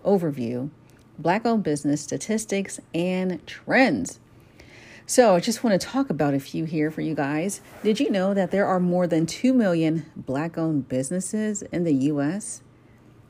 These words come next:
I didn't even know that. Did you know that Washington, D C has the highest percentage of Black-owned businesses in the country?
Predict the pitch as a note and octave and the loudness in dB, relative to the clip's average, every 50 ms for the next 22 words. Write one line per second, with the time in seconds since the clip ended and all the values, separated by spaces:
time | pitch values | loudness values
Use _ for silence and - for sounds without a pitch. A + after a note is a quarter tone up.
0 | - - - - - - - - - - _ _ _ - - - - - F#3+ F#3 | -20 -20 -20 -20 -20 -20 -20 -20 -20 -20 _ _ _ -20 -18 -6 -2 -2 0 2
1 | E3 D3 B2+ A2+ A2+ A#2 A2+ A#2 A#2 A#2 A2+ - - - - - - - - - | 2 0 0 -2 -4 -8 -8 -8 -10 -10 -12 -12 -14 -16 -20 -20 -20 -20 -20 -20
2 | - - - - - - - _ - - - - - - - - - - - - | -20 -20 -20 -20 -20 -20 -20 _ -20 -20 -20 -20 -20 -20 -20 -20 -20 -20 -20 -20
3 | - - - F3 D3+ - G3 F3+ C#3+ F#3+ G3+ G#3 G#3 G#3+ G#3 G3 F#3 D3 B2 D3+ | -20 -18 -14 -8 0 2 2 2 4 2 2 2 4 4 4 4 4 4 4 2
4 | E3+ F#3+ A3+ B3+ B3 - B3 G3+ F#3 - - F3+ D#3+ D3+ C#3+ D3+ D3+ C#3+ D#3+ - | 2 4 4 2 2 0 0 -2 -2 -2 -2 -2 0 0 0 0 0 -2 -2 -2
5 | - - - B3+ C4+ G3 C3+ B2+ C#3 - - - - - - - - - - - | -6 -4 -2 0 0 0 0 -2 -2 -8 -10 -14 -20 -20 -20 -20 -20 -20 -20 -20
6 | - - - - - - - A3+ G#3+ G3 E3+ F3 G3 F3+ D3 - - - - G#3 | -20 -20 -20 -20 -20 -6 2 4 4 4 4 2 -2 -2 -2 -4 -14 -8 -2 0
7 | A#3 C4+ C#4 A3+ F3 E3+ - - - E3+ D#3+ - - C#3 C#3 C3 C3 D3 C3+ C#3+ | 2 2 4 2 2 0 -2 -8 -6 -6 -6 -4 -2 -2 -2 0 0 -4 -4 -4
8 | C#3+ C3 B2+ C3 C3+ C3 C3 B2 C3+ C3 B2 - C#3 C#3 - D3+ C#3+ C#3 B2+ - | -4 -4 -4 -4 -4 -4 -4 -2 -2 -4 -2 -2 -4 -4 -2 -2 -2 -2 -2 -4
9 | - - - G3+ G#3+ A3 G#3+ G#3+ G#3+ G#3 - - E3 E3 D#3+ D#3 - - A#2+ - | -8 -6 -6 -4 -2 -2 -2 -2 -2 -4 -6 -6 -2 -2 -2 -2 -2 -4 -4 -4
10 | - - B1 - - - | -6 -8 -12 -12 -14 -14